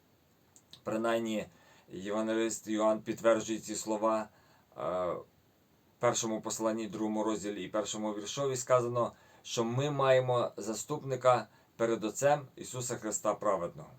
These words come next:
Е, Павло, звертаючись до євреїв, в четвертому розділі, п'ятнадцятому віршові за-, е, написав, що ми маємо не такого первосвященника, як інші, мається на увазі смертні і грішні люди, ми маємо бездоганного.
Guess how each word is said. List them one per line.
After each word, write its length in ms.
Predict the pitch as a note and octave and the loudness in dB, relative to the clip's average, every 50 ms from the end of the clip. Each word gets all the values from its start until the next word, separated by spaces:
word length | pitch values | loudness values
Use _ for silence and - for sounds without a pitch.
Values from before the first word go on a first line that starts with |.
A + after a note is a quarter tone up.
| _ _ _ _ _ _ _ - - - - - - - - - _ _ _ - - _ | _ _ _ _ _ _ _ -20 -20 -20 -20 -20 -20 -20 -20 -20 _ _ _ -20 -16 _
Е, 560 | - D2 F2+ F#2+ F#2+ F#2+ F#2+ F#2+ F#2+ F#2+ F2+ F2 - _ _ | -4 -2 0 0 0 0 0 0 0 0 -2 -4 -12 _ _
Павло, 640 | - A#2+ B2 B2 B2+ C#3 C#3+ C#3+ D3 C#3+ C3 B2 - - - _ - _ _ _ _ _ _ _ _ _ _ _ _ _ _ _ _ _ _ - | 4 6 6 6 4 4 6 8 8 8 6 4 -2 -10 -20 _ -20 _ _ _ _ _ _ _ _ _ _ _ _ _ _ _ _ _ _ -10
звертаючись 720 | G#2 A2+ G#2+ - C3+ B2+ B2 A#2+ - - A#2 A2 G#2+ - | -8 -8 -2 4 6 6 6 6 2 0 -2 -2 -2 -2
до 100 | G#2 A2+ | 0 0
євреїв, 520 | A2+ A2+ A#2 A2+ B2 C3+ C#3+ C#3+ C#3 C3 | 2 2 2 2 4 2 2 2 2 0
в 40 | A#2 | -2
четвертому 540 | - - B2+ A#2+ A#2+ A#2 A#2 - A2+ A2 A#2 | -2 -8 -2 2 2 2 2 0 -4 -4 -2
розділі, 360 | A2+ B2+ A#2+ A#2 A2+ A2+ G#2+ | -2 -2 -2 0 -2 -2 -2
п'ятнадцятому 720 | G#2 - A2+ A2 - A#2 A#2 A2+ A#2 - - A2 A2+ A2+ A2+ | -2 -2 -4 -4 0 0 -2 -2 -2 -6 -8 -6 -4 -4 -4
віршові 320 | A2 - - C3+ C3 B2+ | -4 -4 -2 -2 -2 -2
за-, 160 | A#2 A#2 A#2 - | -2 -2 -4 -2
е, 220 | - F#2+ F2+ F2+ | -2 -4 -4 -4
написав, 560 | G#2+ A2+ A2+ - B2 - B2+ B2 B2 A#2+ A#2+ - - - - - | -6 -6 -6 -6 -2 4 4 4 4 4 0 -4 -14 -20 -20 -20
що 180 | _ - - A#2 | _ -10 -6 -2
ми 120 | B2 B2+ | 0 0
маємо 580 | B2+ B2+ B2+ B2+ B2+ B2+ B2+ B2+ B2+ A#2+ A2 - - _ _ _ _ | 4 6 8 8 8 6 4 4 2 2 2 -2 -6 _ _ _ _
не 140 | G#2 A2+ B2 | -4 -4 -2
такого 360 | A#2+ C#3 - B2+ C3 B2 A#2 | -2 -2 2 6 6 6 6
первосвященника, 880 | - A2+ G#2+ G#2 G#2 G2+ - - G#2 G2+ - G#2+ G#2 G2 F#2+ F2+ F2+ G2+ | 6 4 2 2 2 0 0 -4 -4 -4 -2 -2 -2 -2 -4 -6 -6 -4
як 220 | F#2+ F#2+ F2+ - A#2+ | -4 -4 -4 -6 -6
інші, 400 | C#3+ D#3+ F3 E3+ - F3 E3 - - - - - | -6 -6 -4 -4 -4 -6 -6 -8 -10 -18 -14 -6
мається 340 | A2 A2 A2 G#2+ - A2+ G#2+ | -4 -4 -4 -4 -4 -4 -4
на 80 | G#2 | -2
увазі 320 | G2+ G2+ G2 F#2 F2+ F#2+ F#2 | 0 0 0 0 -2 -6 -8
смертні 540 | - - A#2 B2 C3+ C3+ - - - A2 G#2 | -8 -6 -2 -2 -2 -2 -2 -6 -8 -6 -4
і 80 | G2 | -4
грішні 340 | G#2 A2 A2 - - A2+ A#2 | -4 -6 -6 -8 -6 -6 -6
люди, 360 | B2+ C#3+ D3+ D3+ D3+ C#3 B2+ - - - | -6 -6 -6 -6 -8 -8 -8 -12 -14 -12
ми 140 | G#2+ G#2+ | -10 -8
маємо 360 | G#2+ A2 G#2+ G#2+ G#2+ G#2 G#2 G2 | -4 -2 -2 -2 0 -2 -4 -4
бездоганного. 680 | F#2+ G#2 G2 - A2+ G#2 G#2 G2+ F#2 F2 D#2 C#2+ C2 | -4 -6 -6 -4 -2 -2 0 -2 -2 -4 -8 -12 -16